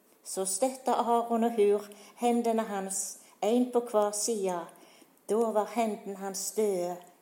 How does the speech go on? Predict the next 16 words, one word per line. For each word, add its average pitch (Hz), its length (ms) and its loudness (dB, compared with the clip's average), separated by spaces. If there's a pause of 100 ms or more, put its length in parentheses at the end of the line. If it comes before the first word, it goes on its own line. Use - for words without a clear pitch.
(160)
støe 196 720 2 (400)
helt 214 320 -4
til 185 120 -4
sola 185 500 -2 (120)
gikk 180 380 -10
ned. 180 320 -10 (1000)
Det 208 140 0
er 214 100 0
gitt - 360 -8
oss 196 200 -6
noe 165 300 -10 (420)
i 220 80 -2
denne 208 240 -4
kampen 185 560 -10
vi 185 80 -8
står 175 300 -10